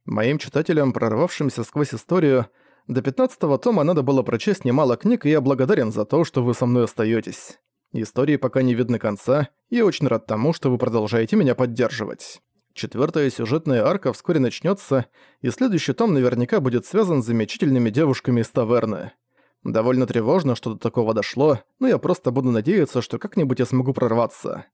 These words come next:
Я просто не хочу превращать историю в романтическую комедию. А, это плохо, да?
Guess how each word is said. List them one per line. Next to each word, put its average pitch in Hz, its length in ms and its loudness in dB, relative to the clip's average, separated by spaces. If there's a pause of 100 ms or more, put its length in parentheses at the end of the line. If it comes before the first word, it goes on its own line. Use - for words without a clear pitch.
(460)
Я 117 200 2
просто 220 340 0
не 214 100 4
хочу 160 240 -2
превращать 117 460 -2
историю 120 380 0
в - 40 2
романтическую 139 640 0
комедию. 110 600 0 (460)
А, 117 280 0 (180)
это 135 200 0
плохо, 131 340 0
да? 135 260 2